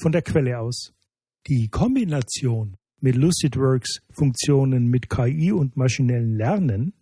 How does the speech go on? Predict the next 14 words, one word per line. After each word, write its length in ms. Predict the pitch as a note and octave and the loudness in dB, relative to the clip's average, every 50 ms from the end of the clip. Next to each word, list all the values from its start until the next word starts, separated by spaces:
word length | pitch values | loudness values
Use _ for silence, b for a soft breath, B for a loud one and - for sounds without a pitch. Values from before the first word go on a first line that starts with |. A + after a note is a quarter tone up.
| _ _ - | _ _ -4
lässt 260 | C3+ C3 A#2+ - - | -2 -2 -2 -2 -4
Anwender 500 | D#3 D3+ G#3+ A#3 G3+ D3+ C3 D3 D#3 F#3 | -2 0 0 2 2 2 0 0 0 0
über 240 | G#3 G3 D3 C3+ D3+ | 0 2 2 2 2
verschiedene 560 | - - - A#2 - - G#3+ A#3 - G3+ D#3+ | 0 2 0 0 2 2 0 0 0 -2 -2
Datenquellen 800 | - D3+ C3+ C3+ C#3+ - - D3+ A#2+ - - C3 B2 B2+ A#2+ A#2+ | -2 -2 -4 -4 -4 -4 -6 -6 -6 -2 -2 -2 0 0 0 0
hinweg 580 | G#2+ G#2+ A2+ A2+ G#2 C3 G#3+ A#3+ _ - - - _ _ _ b b b b b b b b | 0 2 0 2 2 0 -2 -2 _ -16 -20 -20 _ _ _ b b b b b b b b
Inhalte 560 | - E3+ F#3 E3 - - D3+ D3 C3+ - E3 | 0 0 0 0 0 0 -2 -2 -2 -4 -6
erkennen 600 | D3+ C3 - - - D#3 D3 D#3+ F3+ G3 A3 - _ _ | -6 -6 -8 -4 -2 -2 0 0 0 -2 -4 -6 _ _
und 220 | - C#3+ D3 - - | -4 -4 -4 -2 -2
analysieren, 800 | C#3+ C3+ B2 A#2 A2+ A#2 G#2+ - - C3 C3 D3 F3 G#3+ B3+ _ _ _ _ _ | 0 2 2 2 2 2 0 0 0 0 2 2 0 -2 -4 _ _ _ _ _
gleich 420 | - - D3 C#3+ E3 G3+ - - - | -4 0 0 2 2 0 -2 -2 0
ob 180 | D3+ C#3 - | 0 0 0
sie 220 | - - - C3 C#3+ | -2 -4 -2 -2 0
on-premise 800 | C#3+ C#3+ F#3+ - - - C3+ B2+ C3 C#3 E3 F3 - - - | 0 0 0 0 2 2 4 2 2 0 -2 -4 -6 -10 -12